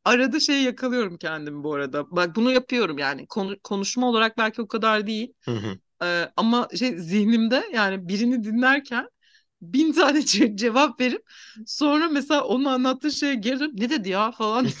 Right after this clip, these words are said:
Speaker 1: <laughs>
Speaker 2: <laughs>
Speaker 1: Aradaki iki üç cümleyi atlamışım gibi bir şey oluyor mesela. Ya böyle özellikle hani şey böyle ne bileyim işte podcast gibi, işte eğitim gibi falan bir şey dinliyorsam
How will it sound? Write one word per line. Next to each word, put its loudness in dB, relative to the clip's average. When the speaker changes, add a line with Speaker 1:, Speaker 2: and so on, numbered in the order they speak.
Speaker 1:
<laughs> -16
Speaker 2:
<laughs> 4
Speaker 1:
Aradaki 4
iki -6
üç -14
cümleyi 2
atlamışım 0
gibi -4
bir -4
şey -2
oluyor 2
mesela. -6
Ya 2
böyle 4
özellikle -2
hani -2
şey -2
böyle -4
ne -10
bileyim -10
işte -14
podcast -14
gibi, -10
işte -10
eğitim -4
gibi -14
falan -2
bir -8
şey -6
dinliyorsam -10